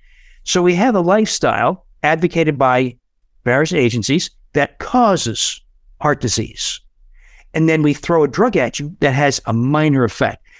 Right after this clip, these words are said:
And of course, there has been, if statin drugs are so successful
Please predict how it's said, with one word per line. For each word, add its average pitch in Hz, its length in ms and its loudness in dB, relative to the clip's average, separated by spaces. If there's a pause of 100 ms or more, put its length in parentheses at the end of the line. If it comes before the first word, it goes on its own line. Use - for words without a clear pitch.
(120)
And - 60 0
of 185 80 -4
course, 220 240 -2
there 185 140 0
has 165 260 0
been, - 140 -4 (340)
if 165 240 0
statin 208 420 0
drugs 165 220 0
are 147 60 0
so 160 180 0
successful 196 720 -4